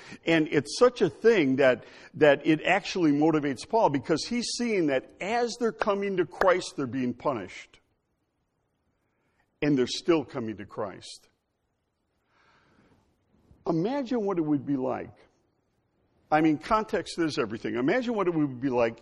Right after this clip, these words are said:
if you're sitting there, you're considering the gospel, and somebody leans over the pew. They wouldn't lean over the pew, but,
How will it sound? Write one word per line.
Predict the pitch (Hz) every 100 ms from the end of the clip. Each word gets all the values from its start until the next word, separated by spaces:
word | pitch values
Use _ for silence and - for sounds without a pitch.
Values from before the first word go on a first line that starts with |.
| -
if | 123 107 - - _ _ _ _ _ _ _ _ _ _ _
you're | - 135 233
sitting | - 233 180 156
there, | 127 117
you're | 127 208
considering | 226 180 - 202 175 160
the | 135
gospel, | 113 143 160 - - 110 107 - - -
and | 135
somebody | - 208 208 170
leans | 151 165 180 170
over | 160 165 147 127
the | 104 92
pew. | - - 123 98
They | 101
wouldn't | 104 104 104
lean | 107 104
over | 95 92
the | 92
pew, | - 113 95
but, | 90 95